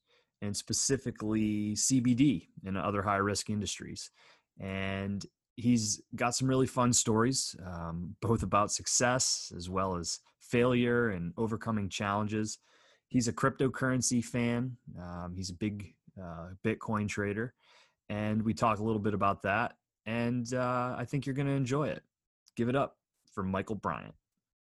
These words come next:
But before we get to the episode, I wanna give a big special shout out to our sponsor for the podcast and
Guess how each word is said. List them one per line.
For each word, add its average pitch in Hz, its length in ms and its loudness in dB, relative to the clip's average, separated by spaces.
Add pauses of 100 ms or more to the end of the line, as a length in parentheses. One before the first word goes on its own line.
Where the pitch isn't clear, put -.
(300)
But 165 160 2
before 175 320 0
we 165 120 4
get 139 160 0
to 127 100 -4
the 123 180 -4
episode, 139 460 -2
I 131 120 -4
wanna 131 200 0
give 120 140 -2
a 117 40 2
big 123 320 0
special 117 460 -4
shout 135 300 -2
out 131 240 -2
to 113 120 -6
our 98 120 -4
sponsor 131 520 -2
for 120 160 -8
the 107 120 -6
podcast 131 580 -4
and 120 140 -4